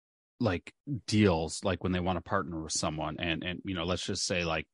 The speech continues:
they wanna hire someone as, as a online ambassador or, you know, a, a influencer for, for their product or service, they're hiring them not just 'cause of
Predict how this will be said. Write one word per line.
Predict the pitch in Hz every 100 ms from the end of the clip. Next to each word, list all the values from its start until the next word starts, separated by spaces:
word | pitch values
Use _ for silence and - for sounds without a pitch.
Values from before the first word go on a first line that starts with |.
| -
they | 92
wanna | 85 80
hire | 82 80
someone | 76 82 82
as, | 80 78 76
as | 80 78
a | 80 78 82 -
online | 87 80 82
ambassador | 78 78 76 85 - - 82 78 82
or, | 80 80 78 76 73 - - - _
you | - 90
know, | 78
a, | 90 76 78 87 -
a | -
influencer | 107 92 92 87 87 95 85
for, | - 90 82 80
for | - 90
their | 80
product | - 85 80 -
or | 80
service, | - 87 104 87 78 - - - - - - _ _ _ _ _ 120
they're | 113 120 104
hiring | 143 202 160
them | 101 98
not | 110
just | - 95 -
'cause | 98 87
of | 87 80